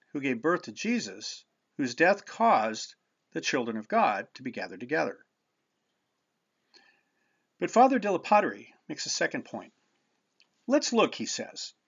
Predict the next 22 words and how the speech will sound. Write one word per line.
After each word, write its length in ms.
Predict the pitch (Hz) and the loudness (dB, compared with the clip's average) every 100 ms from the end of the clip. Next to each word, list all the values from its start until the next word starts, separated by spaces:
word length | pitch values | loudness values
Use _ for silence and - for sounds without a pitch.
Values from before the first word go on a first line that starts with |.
| _ _ | _ _
exactly 920 | - 143 123 120 202 240 262 262 - - | -4 -4 -4 4 4 4 2 -2 -2 2
at 280 | 170 190 - | 2 2 2
that 260 | 165 - | 2 0
place 280 | - 151 139 | -4 -6 -4
in 120 | 131 | -4
John's 280 | 117 131 113 | -4 -4 -6
Gospel 640 | - 143 131 - 95 95 - _ _ _ - | 0 2 2 0 -10 -12 -18 _ _ _ -4
where 160 | 131 | -2
John 500 | 117 - 156 180 190 170 | -2 -2 2 2 0 -6
recounts 520 | 185 - 139 127 - | -10 -6 -4 -4 -4
that 200 | 117 110 | -6 -6
famous 320 | 131 131 135 | -4 -2 -2
detail 560 | - 120 110 123 110 113 | -4 -6 -6 -6 -6 -6
about 200 | 120 113 - | -6 -6 -6
how 220 | - 104 | -8 -6
the 120 | 151 | -6
soldiers 460 | - 107 107 117 - | -8 -8 -8 -10 -6
had 160 | 101 | -6
to 60 | 110 | -6
contend 460 | - 127 - 117 | -10 -10 -8 -8
with 220 | 101 101 - | -8 -10 -8
the 220 | 107 | -12